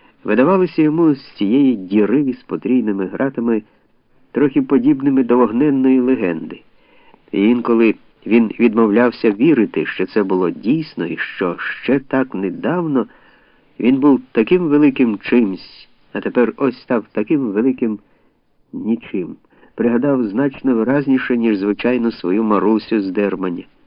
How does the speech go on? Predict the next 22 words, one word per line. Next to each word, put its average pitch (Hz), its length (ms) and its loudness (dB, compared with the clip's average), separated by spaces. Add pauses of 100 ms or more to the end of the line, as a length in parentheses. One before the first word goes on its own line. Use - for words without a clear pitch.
(480)
що - 260 -6
за 98 120 -2
останній 101 360 -2
час 101 360 0
далеко 113 440 0
відійшла 110 440 0
від 104 180 0
його 95 200 0
зору, 90 420 -2 (800)
ніби 95 200 -2
взагалі 90 460 -2
увійшла 127 460 2
в 117 80 2
глибінь 104 500 0
подій 110 540 0 (280)
і 104 100 0
в 92 80 -4
них 120 440 0 (120)
втопилася 127 600 0
разом 110 340 0
з 87 120 -6
Дерманем, 95 600 -4